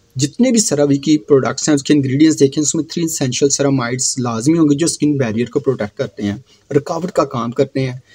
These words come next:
Actually, जो beta hydroxylases होती हैं, ये हमारी skin के अंदर penetrate होने के बाद हमारे collagen लास्टिंग जो cells होते हैं ना, उन्हें damage करते हैं, जिसकी वजह से चेहरे के ऊपर pimples या pigmentation बहुत ज़्यादा हो जाती है, तो ये उस चीज़ से skin को प्रोटेक्ट करते हैं।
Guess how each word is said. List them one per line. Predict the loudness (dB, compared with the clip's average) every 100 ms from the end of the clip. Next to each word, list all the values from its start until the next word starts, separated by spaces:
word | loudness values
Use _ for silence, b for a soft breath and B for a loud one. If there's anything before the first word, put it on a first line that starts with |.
| b b b
Actually, | -2 -2 0
जो | 0
beta | 0 0 -2 -2 -2
hydroxylases | 0 -2 -2 0 2 2 2
होती | 2 2 0
हैं, | 0
ये |
हमारी | -2 -2 -2
skin | -2 -2
के | 0
अंदर | 2 2 0 _ -6
penetrate | -4 0 0 2
होने | 0 0
के | 0
बाद | 0 0
हमारे | -2 -2
collagen | 0 0 2 2
लास्टिंग | 0 -2 -2
जो | -2
cells | -2 0 -2 -2
होते | -6 -4
हैं | -4
ना, | -4 -6 b b b
उन्हें | 2 4
damage | 2 0 0 0
करते | -4 -4
हैं, | -6
जिसकी | -6 0 0
वजह |
से | 0 -4
चेहरे | -4 -4
के | -4
ऊपर | -6
pimples | -4 -4 -4 0 0 0 -2
या | -2
pigmentation | -2 -2 -2 -4 -4 -2
बहुत | 0 0
ज़्यादा | 2 2
हो | 2
जाती | -2 -2
है, | -2
तो | -2
ये | -6 -8 -10
उस | -10 -6
चीज़ | -4 -2
से | -4
skin | -4 -4
को | -4
प्रोटेक्ट | -8 -10 -10
करते | -12 -8 -8
हैं। | -8